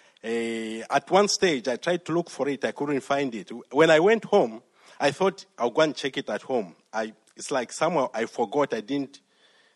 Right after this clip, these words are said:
I didn't look for it. The Sunday night, you know, when I went to sleep, somewhere in the middle of the night, I woke up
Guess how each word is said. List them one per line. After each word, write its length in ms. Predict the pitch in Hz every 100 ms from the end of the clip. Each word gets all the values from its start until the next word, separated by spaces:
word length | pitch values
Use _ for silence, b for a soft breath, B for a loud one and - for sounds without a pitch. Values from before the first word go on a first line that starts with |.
| b
I 80 | 123
didn't 260 | 123 175
look 200 | 160 170
for 220 | - 135 131
it. 340 | 127 - - _ _ b b b b b b b _ _ _ _ _
The 320 | - 147 147 143
Sunday 500 | - - 262 247 220
night, 440 | 202 143 104 - - -
you 100 | 113
know, 140 | 151
when 160 | 151 151
I 80 | 147
went 220 | 180 180
to 100 | 135
sleep, 460 | - 156 127 _ - _ _
somewhere 480 | - - 208 214 160
in 80 | 151
the 100 | 147
middle 220 | 185 185
of 60 | 135
the 100 | 131
night, 260 | 143 120
I 100 | 117
woke 280 | 123 151 -
up 260 | 131 -